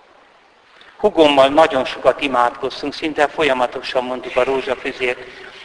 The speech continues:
Este vacsora időben megszólalt: „Itt az idő, hogy együnk.” Megkérdeztem, mit enne az én kedves édesanyám.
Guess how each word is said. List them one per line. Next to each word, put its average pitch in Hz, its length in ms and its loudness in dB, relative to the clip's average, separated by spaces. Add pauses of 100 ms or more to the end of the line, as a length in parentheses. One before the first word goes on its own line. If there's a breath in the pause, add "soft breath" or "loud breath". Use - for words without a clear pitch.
Este 185 360 2
vacsora 151 440 2
időben 143 480 2
megszólalt: 110 760 -6 (680 loud breath)
„Itt - 280 -2
az 131 160 4
idő, 156 260 2
hogy 135 240 -2
együnk.” 110 480 -6 (1080 soft breath)
Megkérdeztem, 175 760 2
mit 220 320 -6
enne 139 260 2
az 127 140 0
én 127 140 -4
kedves 127 440 0
édesanyám. 123 800 -8